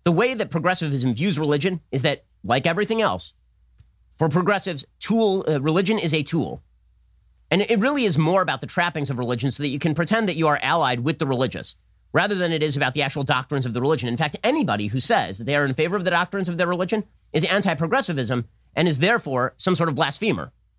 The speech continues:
Right? If you're a religious Jew, there is nobody that Reformed Jews are more angry at than religious Jews.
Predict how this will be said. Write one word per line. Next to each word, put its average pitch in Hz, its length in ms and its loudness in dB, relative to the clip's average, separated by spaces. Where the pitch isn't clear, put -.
Right? 170 100 4
If 175 80 0
you're 269 160 4
a 233 40 2
religious 185 440 0
Jew, 165 300 -2
there 208 100 4
is 156 100 2
nobody 175 760 0
that 156 100 2
Reformed 185 440 2
Jews 147 280 0
are 139 120 0
more 151 240 2
angry 139 360 0
at 113 140 -2
than 131 120 0
religious 117 320 0
Jews. 69 320 -8